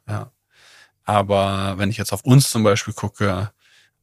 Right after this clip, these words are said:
Kernaspekt, der uns auch ausmacht, ist dieses Team.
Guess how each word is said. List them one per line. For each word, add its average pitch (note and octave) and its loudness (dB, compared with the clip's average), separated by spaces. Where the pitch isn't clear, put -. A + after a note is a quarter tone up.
Kernaspekt, A2+ -2
der D#2 -6
uns A2 -2
auch G#2 -6
ausmacht, G#2 -2
ist - -6
dieses G2+ -6
Team. A2 0